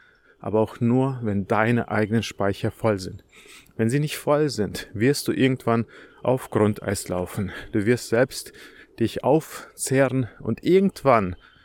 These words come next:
wirst du den Preis zahlen. Nochmal ein Appell an dich, lieber Zuhörer. Nimm dir bitte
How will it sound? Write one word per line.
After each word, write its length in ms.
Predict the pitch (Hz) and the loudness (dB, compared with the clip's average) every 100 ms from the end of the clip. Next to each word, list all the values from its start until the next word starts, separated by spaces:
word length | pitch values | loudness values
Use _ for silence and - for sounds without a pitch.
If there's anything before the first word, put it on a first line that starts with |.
| _ _ | _ _
wirst 300 | 101 120 - | 0 0 0
du 40 | 110 | -4
den 140 | 110 | -6
Preis 500 | - 92 98 - - | -4 -2 -2 -4 -10
zahlen. 340 | 90 85 87 - - - - - - - - - - - - - | -10 -12 -14 -14 -20 -20 -20 -20 -20 -20 -20 -20 -20 -20 -20 -8
Nochmal 520 | 110 110 - 95 90 95 - - | -4 -4 -4 -6 -6 -10 -16 -6
ein 160 | 101 | -4
Appell 420 | 92 - 104 107 - | -4 -6 -4 -2 -2
an 160 | 117 | -2
dich, 260 | 98 98 - | -2 -6 -4
lieber 240 | 104 104 | -2 -2
Zuhörer. 640 | - 113 98 92 90 87 - - - - - - - _ - | -2 -2 -2 -2 -2 -6 -10 -20 -20 -20 -20 -20 -20 _ -2
Nimm 400 | 113 151 123 - | 0 0 -2 -6
dir 180 | 110 92 | -2 -2
bitte 540 | 90 131 - 95 90 | 0 0 0 -8 -8